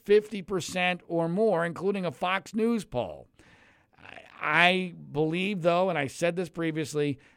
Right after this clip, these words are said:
that this number is going to run into a brick wall. I, I just cannot see how that number gets much higher than fifty-one or fifty-two percent for removal, because you're basically talking about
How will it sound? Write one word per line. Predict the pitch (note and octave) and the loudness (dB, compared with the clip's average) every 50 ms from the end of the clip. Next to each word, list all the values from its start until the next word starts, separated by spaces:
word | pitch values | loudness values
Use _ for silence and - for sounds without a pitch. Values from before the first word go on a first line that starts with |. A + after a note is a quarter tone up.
| _ - | _ -6
that | C3 C3+ B2+ A#2+ | -4 -4 -2 0
this | F#3+ G3+ - - | 0 0 0 0
number | G3 F3+ F3+ F3+ E3 E3+ D#3+ | 2 2 2 2 4 2 2
is | C#3 | 2
going | A#2+ D3 D#3+ E3 E3+ D3+ | 2 2 2 2 2 2
to | C#3+ C3 | 0 0
run | A#2+ B2+ D3+ D#3+ D#3+ D#3+ D#3 | 0 0 0 2 0 0 -2
into | - - D3 D3 D3 D#3 D3 B2+ - C#3+ C#3+ C#3+ C#3+ C#3+ C#3+ | -6 -6 -6 -4 -4 -4 -6 -8 -4 -2 0 0 0 -2 -4
a | - C#3 B2+ B2 | -4 -4 -4 -4
brick | A#2 G2 A#2 B2+ C#3+ C#3+ - - | -4 -4 -2 -2 -2 -2 -2 -4
wall. | A#2 A#2+ B2 A2+ G2 D#2+ C2+ A#1+ B1 _ _ _ _ _ _ _ _ _ _ _ - | -2 -2 -2 -2 -2 -6 -12 -18 -20 _ _ _ _ _ _ _ _ _ _ _ -8
I, | B2+ B2+ - - B2+ | -8 -8 -8 -8 -10
I | C3+ | -10
just | C3 A2+ - - E3 G#3+ G3+ G#3 - | -10 -10 -8 -4 -2 -2 -2 -4 -8
cannot | - - D3+ D3+ D#3 F3 F#3+ G3+ G#3 G3+ - | -8 -6 -6 -4 -2 -2 0 0 -2 -4 -6
see | - - - F#3 F3+ E3 D3+ D3 D3 D3 C3 _ _ _ - | -12 -10 -8 -6 -6 -6 -6 -6 -6 -8 -10 _ _ _ -8
how | - C#3+ D#3 D#3 | -4 -2 0 0
that | D3 D#3 D#3 D#3 D#3 | 2 2 0 0 -2
number | D#3 E3+ G3 F#3+ E3+ E3 D#3 | -4 -4 -2 -2 0 -2 -2
gets | D3 C#3 D3+ D3 C3+ - - _ _ - | 0 0 -2 -2 -2 -2 -12 _ _ -8
much | - D3 D#3 F3+ G#3 A#3 A3+ - - | -4 -2 0 2 2 0 0 -4 -10
higher | - G3 G3 G3 F#3 D3 C#3 C3 C3 C3 C3+ B2+ _ - _ _ - | -6 -2 0 0 2 2 2 0 0 -2 -4 -6 _ -18 _ _ -6
than | - D3 C#3+ | -4 -4 -2
fifty-one | C3 A#2+ F#3 F#3 D#3+ D#3 F3+ F3 E3 E3 D#3+ E3 E3 D#3+ | -2 -2 -2 -4 -2 -4 -6 -4 -2 -2 0 0 0 0
or | D#3 | -2
fifty-two | C#3 - E3 D#3 - D#3 C#3+ B2 C3+ D3 C#3+ | -2 -2 -4 -4 -2 -4 -8 -6 -4 -6 -6
percent | D3 C#3 A#2+ - - D3+ C#3+ C#3 C3 | -4 -6 -8 -4 -2 -2 -2 -2 -2
for | C3+ C3 | -4 -4
removal, | B2+ C3 B2+ C#3 C#3+ C3+ A2+ F#2+ E2 | -4 -2 -2 0 -2 -2 -2 -4 -8
because | E2 A#2 C3 A2 - D3+ C3 A#2 | -8 -10 -8 -4 -2 -2 -2 0
you're | D3+ D3 | -2 -4
basically | A#2+ A2+ - F3 G#3 A#3 A#3+ G#3 - G#3 E3+ E3 E3 D3 | -4 -2 0 2 2 2 2 0 -4 -6 -6 -4 -6 -6
talking | A#2+ - C3 C3+ C3 B2+ B2 C3 B2+ B2 | -4 -4 -2 -2 -2 -4 -4 -6 -6 -4
about | B2+ A2 A2 A#2 A2+ A#2+ A#2+ | -4 -4 -4 -4 -2 -2 -4